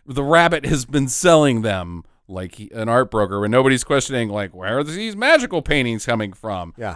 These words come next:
Speaker 1: Uh, he's just like, "Oh, take 'em, enjoy 'em. They're twenty-five dollars. Seems like a pretty good deal." Um,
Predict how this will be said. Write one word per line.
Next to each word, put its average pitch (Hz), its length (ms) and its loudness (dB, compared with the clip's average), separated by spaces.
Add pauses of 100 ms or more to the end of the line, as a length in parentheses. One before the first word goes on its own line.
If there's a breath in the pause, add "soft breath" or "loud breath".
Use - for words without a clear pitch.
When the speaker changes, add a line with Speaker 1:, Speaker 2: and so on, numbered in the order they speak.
(100)
Speaker 1:
Uh, 98 600 -2
he's 110 240 -12
just 110 160 -10
like, 127 160 -6
"Oh, 262 140 -2
take 247 220 -8
'em, 95 120 -10
enjoy 139 240 -10
'em. 92 100 -8
They're 90 100 -8
twenty-five 151 500 -6
dollars. 160 340 -4
Seems 90 200 -16
like 117 140 -12
a - 40 -10
pretty 240 200 -10
good 285 140 -10
deal." 370 360 -2 (460)
Um, 180 500 -2